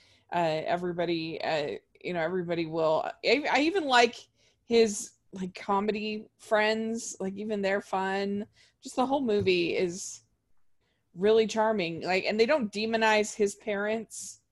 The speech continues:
and his family for what they do. Uh, you can understand their perspective and who they are. And so I think that works really well.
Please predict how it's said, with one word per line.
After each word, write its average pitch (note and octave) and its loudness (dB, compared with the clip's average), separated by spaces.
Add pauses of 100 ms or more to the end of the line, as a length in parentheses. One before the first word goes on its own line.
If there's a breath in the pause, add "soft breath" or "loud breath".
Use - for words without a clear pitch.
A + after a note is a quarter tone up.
(580)
and F#3 -2
his G3 2
family A#3+ 0 (720)
for G3+ -4
what F#3 0
they G3 4
do. C4 -2 (680)
Uh, F3+ 2
you G3+ -4
can G3+ -6
understand G3 0
their F#3 0
perspective A3 0 (560)
and F3+ -6
who F#3 -2
they F#3 0
are. F3+ 4 (640)
And F3+ -4
so G3 -2
I E3+ 2
think F3 -10
that F#3+ 2
works G3 -6
really G3 0
well. G3 2